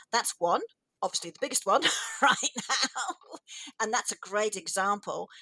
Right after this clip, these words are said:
But would that model work here? Do we need to make some changes to suit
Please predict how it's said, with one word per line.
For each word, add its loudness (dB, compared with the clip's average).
But 4
would 0
that 4
model -2
work -2
here? 2
Do -8
we -8
need -12
to -8
make -6
some -4
changes -4
to -6
suit 0